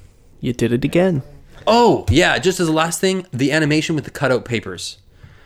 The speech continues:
Speaker 2: Were at the credits, the opening credits,
Speaker 1: Yeah,
Speaker 2: and the end
Speaker 1: yeah,
Speaker 2: credits,
Speaker 1: yeah.
Speaker 2: beautiful. And the
Speaker 1: Yeah.
Speaker 2: original story that tells the story of Mama Imelda and what happened to her,
Speaker 1: Yeah.
Speaker 2: all of that is with cutout paper, and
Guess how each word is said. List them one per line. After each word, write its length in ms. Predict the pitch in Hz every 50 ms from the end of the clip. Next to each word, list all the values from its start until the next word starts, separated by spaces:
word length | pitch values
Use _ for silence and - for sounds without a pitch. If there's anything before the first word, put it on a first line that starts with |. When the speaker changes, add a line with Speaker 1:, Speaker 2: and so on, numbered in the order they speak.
| - - - - -
Speaker 2:
Were 320 | - 120 120 127 127 - 131
at 120 | 120 -
the 80 | 143 139
credits, 540 | - - - 147 147 127 - - - -
the 180 | - 131 127 123
opening 260 | 131 143 - 156 151
credits, 260 | 143 - 165 156 - 135
Speaker 1:
Yeah, 260 | 135 135 131 127 123
Speaker 2:
and 120 | 120 120
the 40 | 117
end 100 | 117 117
Speaker 1:
yeah, 60 | 117
Speaker 2:
credits, 280 | 117 113 113 110 107 101 104 104 107 123
Speaker 1:
yeah. 60 | 123 127
Speaker 2:
beautiful. 560 | 139 156 170 165 151 151 - - 110 101 101
And 100 | 113 120
the 60 | 123
Speaker 1:
Yeah. 120 | 120 -
Speaker 2:
original 360 | 123 117 139 151 139 139 139 127
story 360 | - - 139 135 135 143 143
that 280 | 123 120 - - - -
tells 240 | - 123 120 110 117
the 60 | 113
story 280 | - - 120 117 117
of 80 | 113 104
Mama 200 | 110 110 110 110
Imelda 420 | 107 107 107 110 117 117 120 120
and 220 | 113 107 101 101 104
what 140 | 113 - -
happened 320 | - 123 117 - 135 131
to 60 | 156
her, 200 | 160 165 160 160 -
Speaker 1:
Yeah. 180 | 147 131 - - -
Speaker 2:
all 200 | 143 170 190 180
of 40 | 156
that 200 | 156 147 139 -
is 380 | 143 139 135 135 113 - - - - 123 117 127 - -
with 240 | 131 127 120 - -
cutout 320 | - 147 139 135 127 -
paper, 560 | - - 139 127 - 123 117 113 110 110 - -
and 60 | -